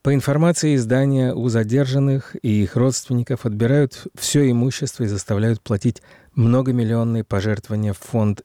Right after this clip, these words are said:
имени Ахмата Кадырова. Зачистки начались после ухода с должности мэра Аргуна Ибрагима Тимирбаева, руководившего гор-, городом пятнадцать лет. Как сообщает «Новая газета», чиновник после отставки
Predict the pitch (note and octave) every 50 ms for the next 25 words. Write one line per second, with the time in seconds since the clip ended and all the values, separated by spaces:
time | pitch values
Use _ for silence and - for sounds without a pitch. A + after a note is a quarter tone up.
0 | _ - C3 A2+ G#2+ G#2+ G#2 G2+ A2 - - - G#2 - - D3+ B2 G2 F2 -
1 | G#2 - - G#2 G2 G#2+ G2+ F2+ F#2 F#2 F2 - - - - - - - - -
2 | - - - _ - - A#2+ B2 C3 - D3 B2 - - - A2+ G#2+ G2+ - A2+
3 | A#2+ C3 A#2+ - - G#2 - - A#2 G#2+ G2 - A#2 G#2+ F#2 G2 F#2 F2+ - A#2+
4 | C3 C3+ A#2+ A2 F#2+ - - - G#2+ G2 G#2 A2 A2+ A#2+ B2 A2 G#2+ - - A2
5 | G#2 A2+ A2+ B2+ C3+ C3+ A#2 F#2 F2 F2+ F#2+ G2 F#2 F#2 F#2+ F#2+ F#2+ F#2 F#2+ G#2+
6 | A2 G#2+ G2+ - - A2+ G#2+ A#2+ B2 A#2+ B2 A#2+ G#2+ F#2 F2 F2+ F2+ F#2 - -
7 | A2+ G2+ G2 G#2 A2 G#2+ - - B2 A2+ G#2 G#2+ G#2+ G2+ A2+ - _ - B2 A2+
8 | A2 G#2 G#2+ G2 G#2 G2+ G#2+ - _ - A2+ G2+ - A2+ G2+ F#2+ - - G#2+ A#2+
9 | B2 A#2+ G#2 - - - _ _ _ _ _ _ _ _ - G#2+ - - G#2+ G#2
10 | - D#3+ E3 D3+ D3+ D#3 D3+ D3+ D3 C#3 D3 C#3 B2 C#3 C#3+ C3 C#3 B2+ - B2+
11 | B2 A#2+ A#2 A#2+ A#2+ A#2 - - A#2 - - A2 G2+ - - B2 A2 - - B2+
12 | G#2+ G2+